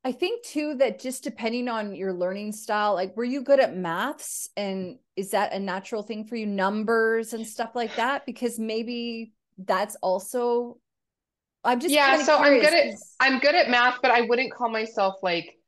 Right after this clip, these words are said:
Speaker 2: um, I definitely have dyslexia. I definitely, like, don't love paying attention to learning. In fact,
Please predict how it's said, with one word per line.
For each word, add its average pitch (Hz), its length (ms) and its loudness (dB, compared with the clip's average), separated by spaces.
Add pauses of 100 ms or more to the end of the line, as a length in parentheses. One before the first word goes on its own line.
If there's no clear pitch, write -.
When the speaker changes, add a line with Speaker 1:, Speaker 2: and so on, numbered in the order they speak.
(1000)
Speaker 2:
um, 185 880 -2 (180)
I 220 120 0
definitely 214 580 -4
have 190 160 -8
dyslexia. 175 1120 2
I 170 240 -2
definitely, 170 680 -4
like, 156 340 2 (600)
don't 160 300 2
love 151 300 2
paying 151 240 -2
attention 147 600 -2
to 147 140 -6
learning. 143 520 0
In 143 120 -6
fact, 147 280 -6